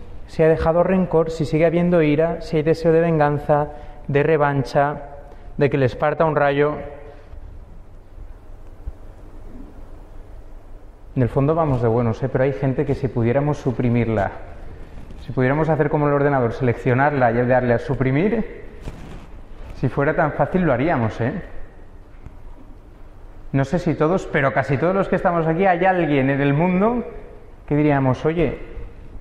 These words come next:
delete, fuera". Y el mundo sería, uf, respiraríamos, eso pensamos.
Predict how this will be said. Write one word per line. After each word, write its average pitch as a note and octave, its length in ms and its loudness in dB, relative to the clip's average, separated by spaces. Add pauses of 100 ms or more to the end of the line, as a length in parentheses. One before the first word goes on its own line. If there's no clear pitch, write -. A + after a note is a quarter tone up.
delete, C3 800 0 (680)
fuera". D3 400 2 (1300)
Y C#3+ 100 0
el B2 60 4
mundo C#3+ 200 2
sería, D#3 400 2
uf, - 680 -8
respiraríamos, C#3 920 2
eso - 140 -6
pensamos. A#2+ 500 2